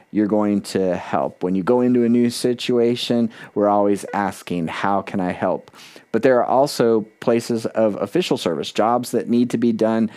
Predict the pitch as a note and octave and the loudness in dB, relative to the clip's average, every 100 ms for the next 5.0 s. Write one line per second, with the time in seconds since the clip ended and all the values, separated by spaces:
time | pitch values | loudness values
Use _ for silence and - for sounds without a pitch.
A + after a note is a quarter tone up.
0 | - - - C3 C3+ - A#2+ - B2 - | -14 -20 -4 2 2 2 -2 -2 -4 -4
1 | - A2+ A2 A2 A2 - - C3 B2+ A2+ | -2 0 2 0 0 -4 -2 0 2 0
2 | G#2+ A2+ G#2 - G#2+ G#2 G2+ - F#2+ - | -2 -4 -4 -2 0 0 0 -2 -4 -2
3 | A2 A2 A2+ G#2+ - G2 G2+ G2+ - - | -4 -2 -2 -4 -2 -2 0 -2 -4 -4
4 | G2 F#2 G2 G2 F#2+ F2+ - B2+ F3+ | -2 -2 -2 -2 -2 -4 0 0 0